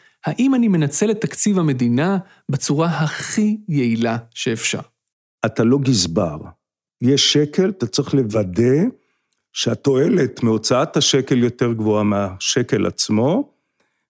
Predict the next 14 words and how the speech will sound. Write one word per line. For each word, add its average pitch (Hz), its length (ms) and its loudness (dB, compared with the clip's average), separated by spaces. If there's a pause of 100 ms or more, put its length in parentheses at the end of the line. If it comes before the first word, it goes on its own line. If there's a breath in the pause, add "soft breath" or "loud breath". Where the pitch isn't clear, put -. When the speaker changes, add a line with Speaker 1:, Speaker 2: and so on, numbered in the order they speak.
Speaker 2:
ואיך 127 420 0
זה 135 140 2
עומד 180 440 2 (180)
בסדרי 120 540 0
עדיפויות 175 680 0
מול 170 360 2
דברים 117 420 0
אחרים, 104 400 0
צרכים - 480 -2
אחרים, 98 420 -2
תוכניות - 680 -6
אחרות. - 460 -12 (520 soft breath)
זה 110 240 0
הכל. 120 380 -4